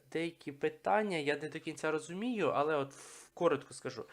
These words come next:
На кожну річ, яку люди вигадують і сертифікують,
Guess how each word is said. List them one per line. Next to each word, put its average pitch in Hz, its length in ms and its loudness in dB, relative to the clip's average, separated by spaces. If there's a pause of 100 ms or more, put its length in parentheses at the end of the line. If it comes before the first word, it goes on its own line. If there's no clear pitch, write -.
(360)
На 143 180 4
кожну 175 600 2
річ, 185 400 -6
яку 135 360 -2
люди 139 540 2
вигадують 127 1400 2
і 135 60 -6
сертифікують, 156 1000 -4